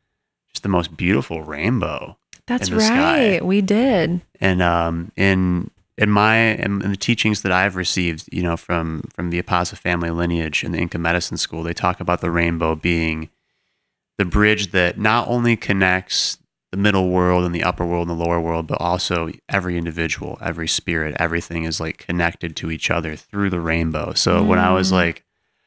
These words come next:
Speaker 1: "Oh man, we're trying to come together with Emily," and then we see this
Speaker 2: <laughs>
Speaker 1: rainbow, I'm like, "Okay, yeah, we're good. This is great. This is, this is, you know, every sign that you, you could hope to see is, i-, is showing up one way or the other." So it
Speaker 2: Yeah.
Speaker 1: was, it was very reassuring
Speaker 2: Yeah,
Speaker 1: for us.
Speaker 2: absolutely.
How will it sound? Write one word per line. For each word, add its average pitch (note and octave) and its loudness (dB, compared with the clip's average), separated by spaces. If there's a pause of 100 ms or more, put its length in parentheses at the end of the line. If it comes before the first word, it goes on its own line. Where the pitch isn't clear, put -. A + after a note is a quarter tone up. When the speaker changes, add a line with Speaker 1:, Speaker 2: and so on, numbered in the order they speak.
(420)
Speaker 1:
"Oh A#2+ 6
man, G#2+ 4
we're G#2+ 4
trying A2+ 4
to C3 2
come C3 2
together C3 4
with B2+ 4
Emily," B2 4
and A#2+ 4
then A#2 0
we A#2+ 4
see C#3 4
this B2+ 4
Speaker 2:
<laughs> C3 6
Speaker 1:
rainbow, C#3 4
I'm C3 4
like, A2+ 2
"Okay, B2 4
yeah, G#2 4
we're B2+ 6
good. B2+ 4
This B2+ -2
is C#4 2
great. B2 2 (260)
This A3 4
is, A#2 2
this A#2 2
is, G#2 0
you B2 4
know, A#2 6
every C3+ 4
sign C3 4
that A#2 2
you, A2 4
you A2+ 4
could A#2 2
hope A2+ 2
to G2+ -2
see G#2+ 4
is, F#2+ 0
i-, - -2
is F#2+ 2
showing G2+ 4
up F2 -2
one F#2+ 2
way F#2 2
or F#2 -2
the F#2+ -2
other." F#2+ -2
So G2 2
it G2 4
Speaker 2:
Yeah. G2 2
Speaker 1:
was, F#2 0
it A2 4
was G#2+ 4
very F#2+ 2
reassuring F#2+ -4
Speaker 2:
Yeah, F3+ -2
Speaker 1:
for - -8
us. - -6
Speaker 2:
absolutely. F#3 -4